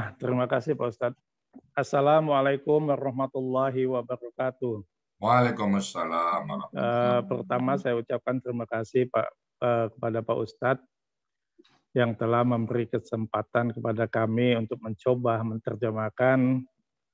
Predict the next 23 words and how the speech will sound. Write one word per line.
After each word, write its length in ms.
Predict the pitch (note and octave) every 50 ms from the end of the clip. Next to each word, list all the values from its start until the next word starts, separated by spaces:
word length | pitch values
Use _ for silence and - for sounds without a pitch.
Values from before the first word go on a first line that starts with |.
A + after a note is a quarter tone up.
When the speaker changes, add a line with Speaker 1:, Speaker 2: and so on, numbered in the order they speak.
| _ _ -
Speaker 1:
ayat, 240 | A#2 A2+ A#2 A#2 A2+ - _ _ _ _ _ _ _ _ _ _ _ _ -
eh, 320 | A#2 A2 A2 A2 G#2+ G#2+ G#2
surah 480 | G2+ - A#2+ A#2 A#2 A#2+ A2 A#2 -
Al-Baqarah 560 | C3 B2 A2 A2 A#2 A2 - A#2 A#2 B2 C3
dua 160 | B2 A#2 A#2 A#2
ratus 320 | - A#2 - - B2 -
delapan 320 | _ - G#2+ - - A2
puluh 320 | G#2 - A2 A#2 A#2 A2+ -
empat 160 | - A2+ G#2+ - A#2+
ini, 320 | A2 G#2+ G#2 G2+ G#2+ A2
dan 160 | A2+ B2 A#2+
juga 240 | A#2 A#2+ A#2+ C#3 D3+
kepada 320 | C#3 _ - A#2+ A#2 A#2+
bapak-bapak 640 | A#2 A#2+ A2+ - B2 B2+ A#2+ A#2 A2+ - - B2+ B2+
dan 80 | B2 A#2
ibu-ibu 560 | A#2 A2+ A2+ A#2+ A#2+ A#2 - - A#2+ B2 - _ _ _ _ _ _ _ _ _ _ _ _ _ -
admin 560 | - A#2 A2+ - B2+ A#2+ B2+ C3 C#3 D3 D#3 D3
yang 240 | C#3+ C3 A2+ A2+
telah 240 | - A#2+ A2 A#2 A2+
memberi 320 | A#2+ A#2 A#2 A2+ - A#2+ A#2
kesempatan 640 | - A#2+ G#2+ - - A2+ - A2+ - - A#2+ A#2
kepada 320 | A2+ A2 G#2+ A2 G#2 G#2+ G2+
kami. 400 | - A2+ A2 A2 G#2 G#2+ G2+